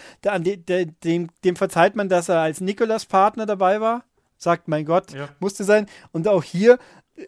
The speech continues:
Speaker 1: er, er kam da raus und er hat eine, er kam besser weg, ein Bobby Lashley. Ich hab mir auch gedacht, ich, ich hab seine Glanzzeit in der W W E nicht verfolgt aktiv, da,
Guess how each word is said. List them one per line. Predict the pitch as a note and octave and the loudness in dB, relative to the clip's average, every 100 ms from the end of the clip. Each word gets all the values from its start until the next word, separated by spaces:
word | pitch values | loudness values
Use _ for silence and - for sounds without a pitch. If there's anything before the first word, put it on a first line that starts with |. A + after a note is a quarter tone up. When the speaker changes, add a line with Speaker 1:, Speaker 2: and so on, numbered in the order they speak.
| - | -2
Speaker 1:
er, | G3 G#3+ _ _ - | 0 0 _ _ -2
er | G3 | 0
kam | G3 G#3+ A3 | 2 0 2
da | G3 | 2
raus | D#3+ F#3+ C4+ - - | 4 2 -2 -8 -12
und | G#3 F3+ | -8 -2
er | E3+ | -2
hat | F#3+ | -2
eine, | G3 F3+ F3 - - _ | -2 -2 -2 -6 -16 _
er | G3+ | -10
kam | - F#3+ | 0 0
besser | F#3 G3 F3+ | 0 -2 -2
weg, | A3 - | -4 -4
ein | G3 F3 | -6 -2
Bobby | F3 F3+ F#3+ | 0 0 2
Lashley. | E3+ G3+ - B3 C4+ - _ _ _ - | 0 0 -2 -6 -6 -10 _ _ _ -10
Ich | D3 | -2
hab | G#3+ - | -2 0
mir | D#3+ | 0
auch | F#3 | 0
gedacht, | A#3+ A3 A#3 - A3+ _ | 0 -2 -2 -4 -16 _
ich, | A3+ F3 - - _ _ | -12 -12 -12 -20 _ _
ich | F#3 - | -12 0
hab | F#3 | 0
seine | - F3+ F#3 | 4 2 2
Glanzzeit | E3+ F3 F#3 A#3 - - F#3 A3 - | 4 4 4 -2 -10 0 2 2 -2
in | E3 | -6
der | E3 D#3+ | -4 -4
W | D#3+ | -4
W | F3+ F#3 | -4 -6
E | G3 | -6
nicht | F#3 - | -8 -10
verfolgt | E3 - D#3+ F#3 | -10 -4 -4 -4
aktiv, | G#3 - A#3 D4+ _ _ _ | -10 -6 -6 -8 _ _ _
da, | - | -12